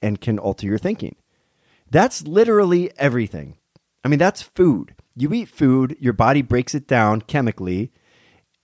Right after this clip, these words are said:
and that, those chemicals affect your body. They affect your mood. They affect the way you think. They affect everything. Everything's a drug. It's just the government has decided you're not allowed to have some of them.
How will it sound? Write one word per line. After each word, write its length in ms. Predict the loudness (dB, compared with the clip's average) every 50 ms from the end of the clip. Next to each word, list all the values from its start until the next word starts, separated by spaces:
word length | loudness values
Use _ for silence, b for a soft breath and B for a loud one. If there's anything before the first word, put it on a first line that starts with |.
| _
and 340 | 0 0 2 2 2 0 -2 -4
that, 420 | -4 0 2 4 4 4 2 0 _ 0
those 200 | 2 2 2 2
chemicals 600 | 0 0 2 2 2 2 2 2 2 0 -2 -6 _
affect 340 | -6 -2 0 0 -2 0 0
your 60 | 0
body. 300 | 2 4 4 4 4 2
They 160 | 0 -2 -2 -4
affect 300 | -2 -4 -6 -6 -4 -4
your 120 | -4 -2
mood. 260 | 2 4 4 4 4
They 140 | 2 -2 -4
affect 320 | -4 -4 -4 -6 -6 -4
the 80 | -6 -2
way 120 | -2 0
you 160 | 0 0 -2 -4
think. 280 | 0 0 0 0 2
They 160 | 2 2 2
affect 400 | 2 0 0 -2 -2 -2 -2 -4
everything. 500 | -4 -2 -2 0 -2 -4 -4 -8 -10 -12 -14 _ _ -2
Everything's 400 | 0 0 2 0 0 0 -2 -4
a 60 | -6
drug. 360 | -6 -6 -8 -8 -10 -16 _ _ _ _ _ b b b b b b b b b
It's 180 | -2 -2 0
just 180 | -2 -4 -2 -2
the 80 | -4 -2
government 480 | 2 2 2 2 4 2 2 2 2
has 180 | 0 -2 -2 -2
decided 500 | -2 -4 -2 0 2 2 2 2 0 0
you're 160 | 2 4 4
not 200 | 4 4 2 2
allowed 280 | 2 2 2 2 2 0
to 60 | -2
have 200 | -6 -6 -10 -10
some 180 | -10 -10 -8 -8
of 60 | -10
them. 180 | -12 -14 -18